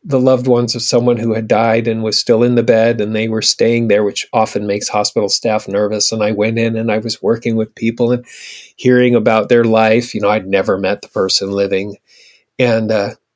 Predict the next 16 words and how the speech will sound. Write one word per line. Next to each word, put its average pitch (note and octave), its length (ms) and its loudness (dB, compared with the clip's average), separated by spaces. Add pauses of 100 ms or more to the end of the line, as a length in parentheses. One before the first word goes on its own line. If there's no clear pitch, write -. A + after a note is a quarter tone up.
(540)
this C3 140 4
question C#3+ 480 0
came C#3 260 0
to B2+ 80 -2
me G#2+ 160 -2
just G#2 180 -2
spontaneously. A2+ 840 -2
And F#2 80 -4
I G2 60 -4
said, G2+ 260 -2 (600)
"Well, F#3 140 2
what A3+ 160 4
did B3 160 2
she F3+ 220 0
love?" A2+ 500 -2 (1400)
And F#2+ 580 -2